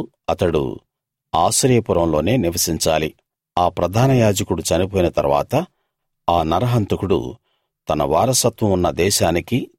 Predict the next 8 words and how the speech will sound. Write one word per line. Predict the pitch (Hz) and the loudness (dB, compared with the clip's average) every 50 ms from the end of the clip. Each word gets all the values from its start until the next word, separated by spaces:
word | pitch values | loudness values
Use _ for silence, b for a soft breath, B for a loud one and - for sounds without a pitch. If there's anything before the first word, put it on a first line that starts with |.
| _ _ | _ _
తిరిగి | 92 92 95 92 90 | -4 -2 0 0 0
వెళ్ళవచ్చు. | 78 76 73 76 73 73 76 - - - 82 - - _ _ _ _ _ _ _ _ _ _ _ _ _ _ _ _ _ _ _ _ _ _ _ _ | 2 2 2 2 0 0 0 -2 -4 -6 -6 -8 -12 _ _ _ _ _ _ _ _ _ _ _ _ _ _ _ _ _ _ _ _ _ _ _ _
ఇవి | - 120 127 104 90 78 71 82 - - _ _ _ _ _ _ _ _ _ - | 2 2 2 2 0 -2 -2 -4 -6 -10 _ _ _ _ _ _ _ _ _ 0
మీరు | 95 98 98 87 85 80 | 2 2 4 2 2 2
నివాసముండే | 80 87 90 123 139 143 135 - 123 120 113 107 101 101 | 2 2 2 2 2 2 2 2 2 2 2 4 2 0
స్థలాలన్నిటిలో | 98 - - - 87 90 95 95 95 90 87 90 90 90 - 98 92 80 65 64 - - - _ _ _ _ _ _ _ _ | 0 -2 -2 -2 0 2 2 2 2 2 0 0 -2 -2 -2 0 0 0 -2 -2 -6 -10 -14 _ _ _ _ _ _ _ _
అన్ని | 90 98 110 127 139 | 0 2 2 2 2
తరాలకు | 131 - 110 92 87 82 82 78 73 - - | 0 0 0 0 2 2 0 0 -2 -2 -6